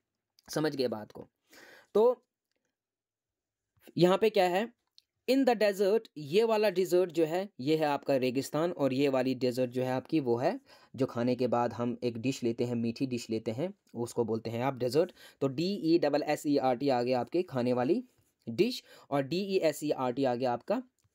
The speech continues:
रेगिस्तान। समझ गए बात को? ठीक है, तो यहाँ पर इस वाले ब्लैंक में आएगा आपका ये, ठीक है,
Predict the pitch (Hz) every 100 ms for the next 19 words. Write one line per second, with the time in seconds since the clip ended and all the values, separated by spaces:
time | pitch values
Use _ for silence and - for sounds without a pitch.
0 | - 117 113 - 104 - _ _ - 160
1 | 165 123 110 - 110 - - 139 - -
2 | _ _ _ - _ _ _ _ 139 135
3 | - _ _ 123 127 127 139 131 _ _
4 | _ _ _ _ 160 143 156 156 147 151
5 | 147 151 139 139 131 123 117 117 143 208
6 | 143 _ _ _ _ _ - 165 127 104